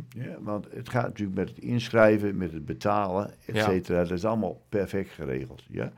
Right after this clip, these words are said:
Speaker 2: Mhm.
Speaker 1: Ook de ondersteuning die je van hun krijgt. Eh, het, eh, ze stellen een boog beschikbaar, ze stellen, eh, beachflags, eh, beschikbaar, et cetera.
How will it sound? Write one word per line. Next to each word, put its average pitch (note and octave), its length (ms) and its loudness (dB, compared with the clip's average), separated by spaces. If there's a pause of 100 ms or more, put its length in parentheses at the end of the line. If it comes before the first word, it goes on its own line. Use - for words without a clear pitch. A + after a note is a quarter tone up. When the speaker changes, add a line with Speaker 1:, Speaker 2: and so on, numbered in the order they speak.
(120)
Speaker 2:
Mhm. G#2 260 -4
Speaker 1:
Ook C3 260 4
de A2 80 2
ondersteuning A2 720 0
die G#2 120 -4
je G2+ 80 -2
van F#2 140 0
hun F#2+ 220 2
krijgt. F2+ 460 0
Eh, F2 180 -6 (380)
het, - 320 -8
eh, D#2+ 80 -4 (600)
ze - 160 -8
stellen F#2 440 -2
een E2 160 -4
boog F#2+ 360 6
beschikbaar, F2+ 840 0
ze - 160 -14
stellen, G1+ 720 -2
eh, G1+ 140 -8
beachflags, F#2+ 800 -2
eh, C#2+ 240 -6
beschikbaar, D2+ 640 -2
et F2 200 -6
cetera. C2 540 -4